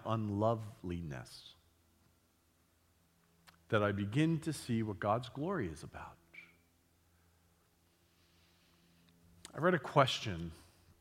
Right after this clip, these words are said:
this week that brought me up way short,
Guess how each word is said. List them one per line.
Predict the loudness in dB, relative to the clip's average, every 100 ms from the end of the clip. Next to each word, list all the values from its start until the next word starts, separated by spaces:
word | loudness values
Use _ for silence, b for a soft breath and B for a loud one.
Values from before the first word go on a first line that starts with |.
| _ _ _ _ _ _ _ -20 -20 -6
this | 0 0 2
week | 0 0 -2
that | -6 -2
brought | -2 -2
me | -4
up | -6 -8 -18 -12
way | -2 0
short, | 0 -4 -8 -12